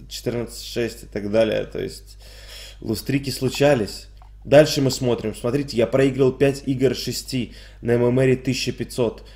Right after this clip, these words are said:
Это вроде бы высокое серебро или еще что-то. Я тут даже фидел два одиннадцать.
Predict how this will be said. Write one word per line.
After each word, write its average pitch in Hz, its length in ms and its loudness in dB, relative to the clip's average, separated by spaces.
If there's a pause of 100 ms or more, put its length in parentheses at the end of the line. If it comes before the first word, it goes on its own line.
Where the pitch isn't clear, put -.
(120)
Это - 220 -6
вроде 123 300 0
бы 113 380 2
высокое 107 500 -4
серебро 120 480 -4
или 110 140 -2
еще 123 200 -4
что-то. 110 420 -10 (500)
Я 120 120 -2
тут 123 140 -10
даже 120 220 0
фидел 139 380 0
два 110 180 2
одиннадцать. 120 680 -2